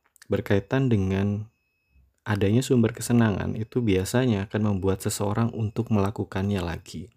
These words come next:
Ini adalah hal yang sangat manusiawi. Misalnya ketika kita suka ma-, eh, suka minum es teh, kita ketika makan, kita akan memesan es teh terus. Itu analoginya. Sama juga dengan penggunaan internet.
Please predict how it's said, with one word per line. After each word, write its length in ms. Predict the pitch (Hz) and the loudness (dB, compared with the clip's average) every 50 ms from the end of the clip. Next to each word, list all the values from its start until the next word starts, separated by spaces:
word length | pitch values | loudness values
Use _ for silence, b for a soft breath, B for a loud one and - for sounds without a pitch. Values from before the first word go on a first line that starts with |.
| B B B B B B B B B B B _ _ _ | B B B B B B B B B B B _ _ _
Ini 240 | 113 113 127 147 131 | 0 0 2 2 0
adalah 240 | 101 92 92 92 85 | 0 0 -2 -2 0
hal 160 | 101 101 98 | 0 0 0
yang 80 | 98 95 | 0 -2
sangat 320 | - - 98 98 101 101 | -2 -2 -4 -2 -4 -4
manusiawi. 800 | 95 92 92 92 - - 95 92 90 90 90 90 90 92 - _ | -4 -4 -6 -6 -6 -6 -6 -4 -4 -4 -6 -6 -8 -10 -14 _
Misalnya 640 | - 101 101 - - 90 87 87 92 101 120 131 131 | -10 -8 -6 -6 -4 -4 -4 -2 0 2 2 2 2
ketika 320 | 120 117 - - 101 - | 0 -4 -4 -4 -6 -4
kita 480 | - - - - - 139 - - - - _ - | -4 -6 -8 -6 -6 -6 -6 -6 -8 -12 _ -10
suka 480 | - - 104 - - - 92 - - - 98 | -8 -8 -8 -6 -6 -6 -6 -6 -8 -8 -8
ma-, 160 | 95 92 92 | -6 -6 -6
eh, 300 | - 95 92 92 90 90 | -4 -4 -4 -4 -4 -6
suka 240 | 90 - - - 101 | -6 -8 -2 0 2
minum 240 | 95 101 98 98 92 - 87 | 2 2 2 0 0 -2 -4
es 160 | 87 - - - | -4 -6 -6 -4
teh, 240 | - 127 143 151 b b b b b b b b b b b b b b b b - | -4 -4 -4 -4 b b b b b b b b b b b b b b b b -20
kita 320 | - - - - 117 120 - | -20 -6 -2 -2 -2 -2 -4
ketika 320 | - - - - - 92 | -10 -12 -10 -6 -4 -2
makan, 320 | 90 87 87 - - 117 | -2 -2 -2 0 0 0
kita 240 | 120 117 - 123 117 | 0 0 -2 -4 -2
akan 160 | - 123 107 | 0 2 2
memesan 320 | 101 95 92 - - 104 95 - | 2 0 0 -2 -2 -4 -4 -4
es 160 | 98 - - - | -6 -8 -8 -8
teh 160 | 98 87 - | -8 -8 -8
terus. 400 | - 101 87 85 85 - - b b b b b b b b b b b b b b b _ - | -8 -6 -6 -6 -6 -8 -10 b b b b b b b b b b b b b b b _ 0
Itu 80 | - | 2
analoginya. 720 | 110 101 95 92 90 90 92 95 92 95 87 90 90 92 92 | 2 2 2 2 0 0 0 0 -2 -4 -4 -4 -6 -8 -8
Sama 320 | - - 101 104 117 123 | -6 -2 0 2 2 4
juga 240 | 113 104 98 101 92 | 4 2 2 0 -2
dengan 240 | 90 95 95 92 92 | -2 -2 -4 -4 -4
penggunaan 480 | - 98 95 92 101 98 95 90 87 | -4 -4 -2 0 0 0 0 0 -2
internet. 560 | 85 90 87 - 98 - 92 85 85 - _ | -2 -4 -6 -8 -8 -6 -6 -6 -6 -8 _